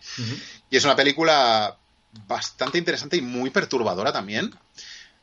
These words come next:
Speaker 2: eh, porque sin ser una película de terror, que no lo es, y sin ser una, sin ser un thriller, que tampoco lo es, maneja un poco algunas,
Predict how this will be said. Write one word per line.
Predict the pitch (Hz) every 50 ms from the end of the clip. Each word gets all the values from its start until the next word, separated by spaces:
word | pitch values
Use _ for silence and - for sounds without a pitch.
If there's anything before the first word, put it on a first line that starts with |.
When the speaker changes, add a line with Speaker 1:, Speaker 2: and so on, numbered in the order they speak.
| _ _
Speaker 2:
eh, | - 135 123 120 120 117 110 110 107 107 104 107 107 -
porque | - 117 110 123
sin | 117 - 117
ser | 113 - 127
una | 139 160 156
película | 160 156 151 - 151 135 117
de | 113 107
terror, | - 107 90 92 107 117 131 120
que | - -
no | 92 92 95
lo | 104 98 95
es, | 95 98 95 - - - _ _ -
y | 104 90
sin | - - 101
ser | - - 98
una, | 110 117 120 117 113 113 110 110
sin | 110 - 113
ser | - - 110
un | 120 117
thriller, | - 123 117 113 107 107 101 98
que | - 101
tampoco | - 101 104 - 131 135
lo | 135 110
es, | 101 127 165 -
maneja | - 98 95 110 113 - 170
un | 165 151 -
poco | 165 - - 143 135 - - _ _ _
algunas, | - 113 107 104 107 120 131 135 139 127 120 - - - -